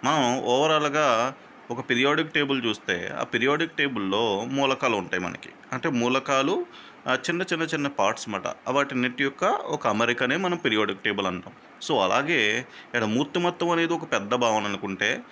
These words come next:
అది ఏర్పడడానికి కావలసినటువంటి చిన్న, చిన్న, చిన్న, చిన్న మ-, భాగాలే మనం మూలకాలుగా చెప్-, చెప్పుకుంటాం. So, నార్మల్‌గా మూర్తిమత్వం అంటే మనకి ఏం తెలుసు? కేవలం భౌతికపరమైనటువంటి విషయం మాత్రమే కాదు,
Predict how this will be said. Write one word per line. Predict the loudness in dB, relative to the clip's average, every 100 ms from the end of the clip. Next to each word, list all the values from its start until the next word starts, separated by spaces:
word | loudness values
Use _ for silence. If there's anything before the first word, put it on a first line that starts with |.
| -8 -2
అది | 0
ఏర్పడడానికి | 2 0 0 -4 0 0 -2 -4
కావలసినటువంటి | 0 0 0 -4 -6 -6 -6
చిన్న, | -4 -4
చిన్న, | -2 -4
చిన్న, | -4 -6 -4
చిన్న | -4 -4
మ-, | -4 -4
భాగాలే | -4 -2 -2 0 0 0 0 -4 -6
మనం | -4 -4 -2
మూలకాలుగా | 0 0 0 -2 -2
చెప్-, | -4 -8 -12 -20 -20 -20 -20 -20 -10 -6
చెప్పుకుంటాం. | -4 -4 -6 -6 -8 -10 -20 -20 -20 -8 -2
So, | 2
నార్మల్‌గా | 4 4 4 2 2
మూర్తిమత్వం | 2 0 0 -2 0 0
అంటే | 0 0
మనకి | -2 0 0
ఏం | 2
తెలుసు? | 0 -2 -2 -2 -2 -6 -14 -20 -6
కేవలం | 2 4 4 4 4 2 -2 -10 -20 -6
భౌతికపరమైనటువంటి | 0 0 0 -2 -2 -2 0 -2 -2 -2 0
విషయం | 0 0 0
మాత్రమే | 0 0 -2 -4
కాదు, | 0 0 0 -2